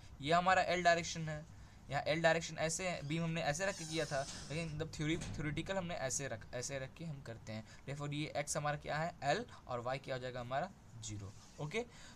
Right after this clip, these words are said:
तो start करते हैं हम, x equal to L और y equal to zero इस equation में put करते हैं, ये वाई वाले question में put करते हैं, ठीक है। तो जब आप put करेंगे इस question में, तो आपका क्या हो जाएगा, zero, y zero, सी one cos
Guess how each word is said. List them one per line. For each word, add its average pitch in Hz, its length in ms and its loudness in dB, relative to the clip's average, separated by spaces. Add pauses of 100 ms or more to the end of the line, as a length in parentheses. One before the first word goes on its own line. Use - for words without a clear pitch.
(120)
तो 208 320 2 (440)
start 175 280 8
करते 190 260 0
हैं 180 80 -2
हम, 196 180 -6 (100)
x 185 220 0
equal 190 260 -2
to 185 140 -2
L 180 100 4
और 170 180 4
y 160 220 6
equal 160 260 -2
to 156 120 -2
zero 151 320 0
इस 160 140 -4
equation 151 360 -4
में 113 200 -4 (360)
put 123 140 -8
करते 107 340 -8
हैं, 107 80 -8
ये 165 240 -6 (180)
वाई 135 160 0
वाले 131 200 -2
question 131 280 -10
में 170 160 -8 (320)
put 117 140 -8
करते - 360 -12
हैं, - 120 -16
ठीक 208 140 -10
है। 208 80 -8
तो - 520 -14
जब 180 100 6
आप 190 200 6
put 190 180 -2
करेंगे 220 340 0
इस 214 100 -6
question 175 320 -4
में, 151 180 -2
तो 170 140 -6
आपका 160 380 2
क्या 196 180 2
हो 196 100 6
जाएगा, 185 280 0
zero, 156 440 0 (160)
y 151 180 2
zero, 160 360 -2 (520)
सी 170 300 -2
one 208 220 -2 (720)
cos 165 280 4